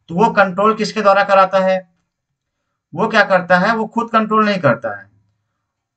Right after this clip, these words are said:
वो क्या करता है? आपके effector को आदेश देता है कि जाकर के ये दिक्कत हो रही है, imbalance ये हो रहा है, इसको normal करो। और उसको signal कहाँ से मिलता है? Signal उसको मिलता है receptor के द्वारा।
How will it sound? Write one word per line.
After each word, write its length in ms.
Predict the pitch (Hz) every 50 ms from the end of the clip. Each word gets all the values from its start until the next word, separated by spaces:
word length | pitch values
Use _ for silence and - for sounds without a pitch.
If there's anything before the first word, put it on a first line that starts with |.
| _ -
वो 180 | 143 170 220 247
क्या 160 | 240 233 214
करता 360 | 202 208 196 185 180 190 185
है? 200 | 180 190 226 247
आपके 440 | 240 - 170 165 170 175 - - 233
effector 640 | - - - 180 175 - 185 175 175 - 226 226 220
को 140 | 220 226 226
आदेश 480 | 226 - 247 254 285 285 190 196 185
देता 500 | 175 165 160 143 - - 143 143 139 151
है 160 | 185 214 233 220 _ _ _ _ _ -
कि 80 | 135 147
जाकर 360 | 165 165 165 165 170 180 175
के 180 | 175 180 208
ये 300 | 240 247 240 185 175 185
दिक्कत 440 | 180 175 170 - - - 185 180 - _ 139
हो 120 | 165 170
रही 220 | 175 170 170 170 175
है, 140 | - -
imbalance 600 | 190 190 175 175 151 151 156 175 185 180 - - 180
ये 80 | 185
हो 220 | 175 170 165 170 170
रहा 160 | 165 160 160
है, 280 | 165 190 233 262 262 - _ _ _ _ -
इसको 320 | 151 143 - - 220 247
normal 480 | 254 214 175 160 156 160 165 170 160 156
करो। 380 | - 135 117 107 101 - _ _ _ _ _ _ _ _ -
और 120 | 135 156 180
उसको 180 | 175 - 220
signal 380 | 196 - 196 185 180 202 226 233
कहाँ 220 | 233 220 220 226
से 140 | 226 220 233
मिलता 300 | 226 226 226 220 - 240
है? 60 | 233
Signal 400 | 226 - 196 180 180 202 208 202
उसको 220 | 196 190 - 214 202
मिलता 340 | 196 190 180 175 190 190 185
है 300 | 202 233 269 285 285 - _ _ _ _ 135
receptor 500 | 143 170 - - 185 - - - 165 147
के 120 | - 139
द्वारा। 400 | 123 117 104 104 98 98 95 92